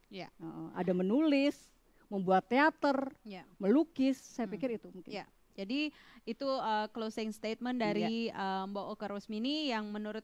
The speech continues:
Speaker 1: saya juga, eh, sangat penting sekali untuk kita catat
Speaker 2: Mm-mm.
Speaker 1: bahwasanya perempuan tidak hanya sekedar ada,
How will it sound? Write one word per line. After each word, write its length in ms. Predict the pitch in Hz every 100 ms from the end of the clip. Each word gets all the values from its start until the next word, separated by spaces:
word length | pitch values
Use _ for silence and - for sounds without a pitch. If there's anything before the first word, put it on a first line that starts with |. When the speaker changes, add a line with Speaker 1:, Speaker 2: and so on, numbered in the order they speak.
| - _
Speaker 1:
saya 240 | - 202
juga, 420 | 214 214 226 233
eh, 400 | - 196 185 180 185
sangat 380 | - 202 202 -
penting 280 | 202 214
sekali 260 | 214 202 226
untuk 160 | 247 214
kita 220 | 208 202
catat 420 | 196 180 220 262
Speaker 2:
Mm-mm. 160 | 320 214
Speaker 1:
bahwasanya 540 | 185 190 190 196 220
perempuan 420 | 214 202 196 226
tidak 240 | 226 196 185
hanya 180 | 202 208
sekedar 300 | - 214 202
ada, 220 | 190